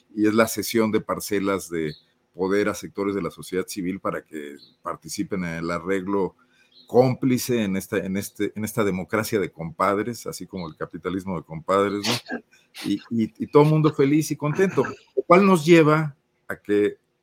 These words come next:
la profundización de la crisis que representa, eh, digamos, la, la crudeza con la que López Obrador y, y por consecuente la,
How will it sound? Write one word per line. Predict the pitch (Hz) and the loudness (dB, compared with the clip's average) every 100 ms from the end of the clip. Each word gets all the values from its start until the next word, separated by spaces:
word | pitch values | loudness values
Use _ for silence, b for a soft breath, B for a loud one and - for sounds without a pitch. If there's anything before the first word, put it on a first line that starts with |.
| _ | _
la | 113 107 | -4 -2
profundización | 110 113 110 101 110 147 | -2 -2 -4 -2 0 2
de | 156 | 4
la | 143 139 | 2 0
crisis | 143 131 98 - | -2 -2 -4 -10
que | 101 | -6
representa, | 87 76 98 - 117 - 104 85 - _ _ _ _ _ | -6 -6 -6 -4 -4 0 0 0 -6 _ _ _ _ _
eh, | 92 | -8
digamos, | 90 95 110 117 107 | -4 0 0 0 -4
la, | 101 95 87 85 - 87 | -2 0 0 -2 -10 -14
la | 85 | -14
crudeza | - 98 101 117 123 113 92 | -10 -8 0 0 0 -2 -6
con | 92 85 | -8 -8
la | 82 | -8
que | - 85 | -8 -8
López | 98 - - | -8 -8 -10
Obrador | 98 92 95 101 92 | -6 -4 -2 -4 -4
y, | 80 | -8
y | - 82 76 69 _ _ _ _ _ _ _ _ _ _ _ - _ _ _ | -14 -14 -14 -16 _ _ _ _ _ _ _ _ _ _ _ -20 _ _ _
por | 90 90 | -8 -8
consecuente | 87 87 92 107 98 95 | -10 -10 -6 -6 -4 -4
la, | 85 76 | -4 -6